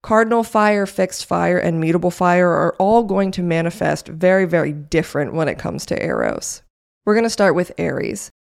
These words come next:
Out of all three fire Eroses, this one is gonna be the biggest red flag chaser. If Venus in Aries tends to like red flags, then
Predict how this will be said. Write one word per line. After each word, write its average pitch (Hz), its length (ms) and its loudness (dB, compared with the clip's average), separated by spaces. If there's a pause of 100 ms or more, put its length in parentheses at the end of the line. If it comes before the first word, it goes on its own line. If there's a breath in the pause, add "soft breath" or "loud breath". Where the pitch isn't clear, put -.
Out 233 160 2
of 247 140 0
all 262 360 2
three 220 480 -4
fire 180 460 2
Eroses, 185 800 2
this 202 300 -2
one 277 140 0
is 254 120 -2
gonna 208 240 0
be 185 140 2
the 175 120 2
biggest 160 460 0
red 139 180 -2
flag - 300 -6
chaser. - 500 -6 (340)
If 202 140 0
Venus 247 360 0
in 226 100 2
Aries 214 300 0
tends 202 240 0
to 202 80 -2
like 202 180 0
red 196 180 2
flags, 185 460 -2
then 165 260 -4